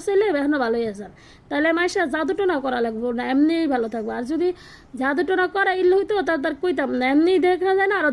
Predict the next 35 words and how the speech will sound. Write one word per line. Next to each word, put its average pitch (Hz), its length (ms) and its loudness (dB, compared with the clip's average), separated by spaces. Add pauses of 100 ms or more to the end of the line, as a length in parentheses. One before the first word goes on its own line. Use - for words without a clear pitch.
দেখা 247 200 0
যাবে 226 160 -4
না 226 80 -4
আপনার 226 260 -6
বউরে, 220 280 -8 (420)
বুঝেন 320 260 4 (100)
নি? 466 80 -2 (500)
ভালো 285 240 0
থাকেন 381 280 2
বউরে 233 300 0
নিয়া, 208 180 -6 (340)
বউরে 269 280 0
ভালো 247 180 -4
রাখতে 330 200 -4
চাইলে 415 220 0
এইসব 349 160 -2 (140)
চুল 370 160 0 (420)
টানাটানি, 320 460 -2 (540)
কাদা 302 260 -2
ছোড়াছুড়ি 320 300 -2
এগুলো 269 160 0 (100)
বাদ 247 160 0 (160)
দেন। 202 140 -8 (420)
দেখবেন 269 320 0
এইরকম 339 300 -2
করতে 370 240 -2
থাকলে 370 180 -2 (160)
জাদু 302 220 0
টোনা 339 240 0
কারো 302 240 0
করা 311 180 2
লাগবে 226 200 -2
না, - 40 -4 (160)
একাই 320 240 0 (100)
জাদু 330 180 0